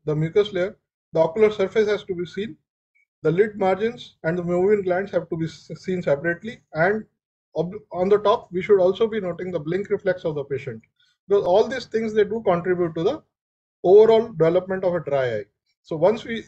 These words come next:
are sure that all these layers are normal, intact, and they are functioning well,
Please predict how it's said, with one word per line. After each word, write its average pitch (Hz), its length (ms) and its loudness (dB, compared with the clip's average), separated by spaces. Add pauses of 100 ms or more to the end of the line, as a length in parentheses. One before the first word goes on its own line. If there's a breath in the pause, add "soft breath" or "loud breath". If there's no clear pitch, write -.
are 175 180 0
sure 233 360 4
that 196 160 0
all 196 340 2
these 214 300 -6
layers 180 320 0
are 170 100 -2
normal, 156 560 -2
intact, 160 560 -2
and 160 180 -6
they 170 60 2
are 165 60 0
functioning 156 520 -6
well, 190 220 0